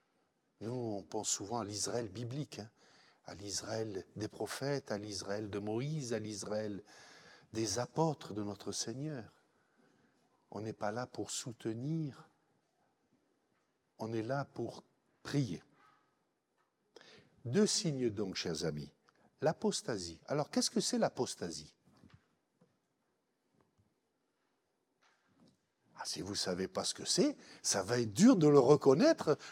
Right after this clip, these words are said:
dans l'année qui vient, hein. <laughs> C'est deux jambes, hein. C'est l'apostasie et l'homme de péché.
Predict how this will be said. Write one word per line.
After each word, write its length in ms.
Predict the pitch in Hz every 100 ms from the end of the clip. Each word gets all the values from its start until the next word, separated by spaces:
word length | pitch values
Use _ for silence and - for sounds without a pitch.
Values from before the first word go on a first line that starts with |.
| -
dans 160 | 131
l'année 300 | 131 139 269
qui 180 | - 277
vient, 320 | 247 277 180
hein. 60 | - - - - - -
<laughs> 100 | - - - - - - -
C'est 180 | 151
deux 220 | 127 185 277
jambes, 340 | 247 302 160
hein. 100 | 220 - - - -
C'est 260 | - 131
l'apostasie 1040 | 135 190 - 175 - 151 143 156 277 349 - - - _ - - _ _ _ _ -
et 160 | 135
l'homme 260 | 151 190 165
de 100 | 147
péché. 460 | - 117 - 82